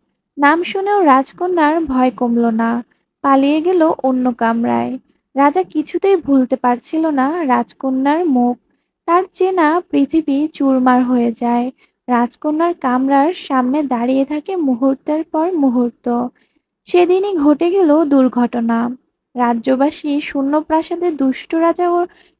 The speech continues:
মিষ্টি রাজকন্যাকে একসঙ্গে দেখে ফেলল। রাজকন্যার গায়ে লেগে গেল কলঙ্ক। কয়েকজন অমানুষ রাজকন্যাকে নোংরা ভাষায় হেনস্থা করল। সেই দৃশ্য দেখে রাজার বুকে রক্তক্ষরণ শুরু হয়।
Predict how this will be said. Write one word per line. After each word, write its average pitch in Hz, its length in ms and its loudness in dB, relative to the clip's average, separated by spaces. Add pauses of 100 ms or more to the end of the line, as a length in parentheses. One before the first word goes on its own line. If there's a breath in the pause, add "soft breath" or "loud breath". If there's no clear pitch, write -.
মিষ্টি 311 460 0
রাজকন্যাকে 320 920 -2
একসঙ্গে 277 800 -2
দেখে 254 320 2
ফেলল। 233 560 0 (500)
রাজকন্যার 381 600 0
গায়ে 285 340 4
লেগে 359 320 0
গেল 359 320 2
কলঙ্ক। 240 840 -2 (140)
কয়েকজন 240 580 0
অমানুষ 285 600 0
রাজকন্যাকে 320 760 -2
নোংরা 262 440 2
ভাষায় 311 460 -2
হেনস্থা 247 540 -2
করল। 240 540 0 (500 soft breath)
সেই 370 320 -2
দৃশ্য 277 480 2
দেখে 381 300 -2
রাজার 294 480 0
বুকে 277 560 0
রক্তক্ষরণ 262 760 0
শুরু 254 320 -2
হয়। 240 460 0